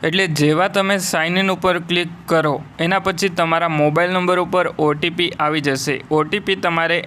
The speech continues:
એન્ટર કરી લેવાનો અને પછી તમારે સબમિટ કરી લેવાનો. એટલે હવે આપણા મોબાઈલમાં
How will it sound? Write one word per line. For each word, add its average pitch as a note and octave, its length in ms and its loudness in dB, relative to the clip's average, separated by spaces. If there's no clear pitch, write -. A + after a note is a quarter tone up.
એન્ટર D3+ 340 0
કરી E3 260 0
લેવાનો C#3+ 320 0
અને F3+ 120 2
પછી D3 400 0
તમારે D#3 400 2
સબમિટ D#3+ 520 0
કરી D#3 240 2
લેવાનો. C#3 340 2
એટલે G3 280 0
હવે D#3+ 280 2
આપણા G3 260 0
મોબાઈલમાં E3 680 2